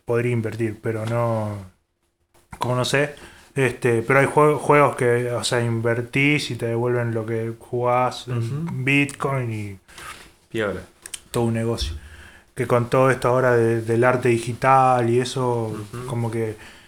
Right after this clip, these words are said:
Speaker 1: tuvo mucho más
Speaker 2: Sí.
Speaker 1: levante.
Speaker 2: El, el Bitcoin dio mucha ganancia a mucha gente.
Speaker 1: Sí.
Speaker 2: Yo, de hecho,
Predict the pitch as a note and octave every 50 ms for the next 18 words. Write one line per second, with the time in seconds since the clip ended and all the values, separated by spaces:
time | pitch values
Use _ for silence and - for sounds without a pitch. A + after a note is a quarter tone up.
0 | - _ _ _ _ - C3 B2+ B2 A#2+ A#2+ B2+ A#2+ A#2+ - A#2 A#2 A#2 A#2 A2+
1 | A2+ G#2+ G2 - - - - - - - - - - - A2+ G#2 G2 A2+ B2 A#2+
2 | A#2+ B2 A#2+ A#2 A2+ - - - _ _ _ _ - A2 A2 G2+ - G#2+ G#2+ G#2
3 | A2 C3+ D#3+ E3 E3 - E3 D#3+ D#3+ D#3 E3 E3 - _ _ _ _ - _ _
4 | _ _ _ _ _ _ - - - - _ _ _ - A2+ A2+ C#3+ D#3+ D#3+ D#3
5 | E3 D#3+ D#3+ C#3+ B2 A2 G#2 G#2 G2+ G2 G2+ A#2+ D3 C3+ B2 - A2+ A2 G2+ A2
6 | C#3 D3+ C#3+ C#3 A2+ - - B2+ B2 A2+ G#2 G#2 A2+ C#3 F3+ F3 - C3 B2 A#2+
7 | A#2+ A2+ - - - - - - - - - D3 D3+ D3 C3+ C3 C#3+ C#3+ C#3 -
8 | D#3+ D#3+ E3 E3 E3